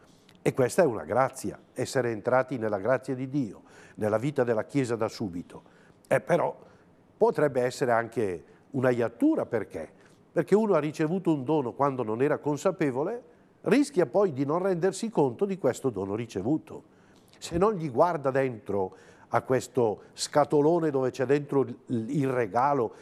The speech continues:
che ti è stato fatto quando eri piccolissimo, rischi di non sapere neanche che dono ti è stato fatto. E allora ecco, il cammino della Quaresima viene a dirci: "Oh, andiamo un po' a vedere sto benedetto battesimo.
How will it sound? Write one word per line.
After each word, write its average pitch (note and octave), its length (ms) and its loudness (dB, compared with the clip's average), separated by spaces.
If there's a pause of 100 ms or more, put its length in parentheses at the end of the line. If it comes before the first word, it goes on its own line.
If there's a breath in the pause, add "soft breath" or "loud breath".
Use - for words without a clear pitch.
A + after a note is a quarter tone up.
(140)
che C3+ 120 4
ti C3 120 0
è B2 40 4
stato C3 300 0
fatto C#3 300 2
quando B2 240 0
eri B2 120 0
piccolissimo, C#3 880 -2 (260 loud breath)
rischi C#3 300 -2
di D#3 80 0
non C#3+ 140 -2
sapere A#2 340 -4
neanche G2+ 520 -4 (340 loud breath)
che B2 140 0
dono A#2+ 260 -2
ti A2 100 -6
è G2+ 60 -2
stato G2+ 260 -4
fatto. E2+ 440 -10 (240 loud breath)
E B2 80 -8
allora E3+ 280 2
ecco, D3+ 180 -4
il G2+ 100 -6
cammino E3 400 0
della D#3+ 220 0
Quaresima G#3+ 500 -2
viene D3 240 -2
a C3+ 40 0
dirci: B2 460 -6
"Oh, G#2+ 220 0 (460 loud breath)
andiamo A#2+ 500 2
un C4 100 0
po' C3 140 4
a - 40 4
vedere A2 340 0
sto B2 180 -2
benedetto G#2 500 -2
battesimo. F2 680 -8